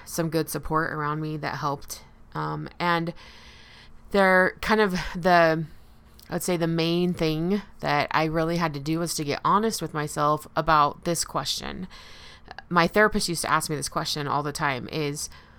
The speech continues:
"Amy, what is your, what is acting out giving you? Um, what is it that you're looking for that you get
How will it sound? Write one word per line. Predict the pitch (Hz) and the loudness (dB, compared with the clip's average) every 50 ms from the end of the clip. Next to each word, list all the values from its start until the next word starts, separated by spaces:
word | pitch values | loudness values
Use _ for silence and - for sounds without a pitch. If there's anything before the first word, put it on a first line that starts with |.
| - - - - - | -20 -20 -20 -12 -2
"Amy, | - 190 196 202 190 | 0 2 4 4 2
what | 175 160 180 190 208 240 - - - | 2 4 6 6 6 6 4 0 0
is | 208 226 226 220 196 190 | 2 2 2 2 0 -2
your, | 185 180 175 170 170 175 175 170 170 170 170 165 - - - | -2 0 2 4 4 4 4 4 2 2 0 -2 -6 -10 -4
what | 175 202 233 | 2 2 2
is | 247 226 - - | 2 2 4 6
acting | 185 196 196 - - 202 185 | 6 6 6 2 -2 -2 0
out | 175 165 165 - 156 - | 0 0 0 -2 -4 -4
giving | - 185 185 180 170 156 147 | -2 -2 0 0 -2 -4 -6
you? | 143 - - - - 165 170 - - - - - - - - - | -8 -10 -12 -12 -12 -12 -14 -14 -18 -20 -20 -20 -20 -20 -14 -10
Um, | 160 151 151 147 151 151 | -8 -6 -6 -6 -4 -2
what | 165 190 214 | 2 4 4
is | 220 214 | 4 4
it | 233 226 | 2 -2
that | - 180 | -4 -6
you're | - 214 214 | -4 -2 -2
looking | 196 208 208 208 202 185 175 165 | 0 0 -2 -2 -2 -4 -4 -4
for | - 160 151 151 151 151 151 151 151 - - - - - - - - | -4 -2 -2 0 0 0 -2 -4 -6 -10 -16 -20 -20 -20 -20 -10 -6
that | 160 156 - | -4 -4 -4
you | 151 170 165 | -4 -6 -6
get | 147 - 196 190 160 143 147 - - - - | 0 2 2 4 4 2 0 -2 -6 -12 -14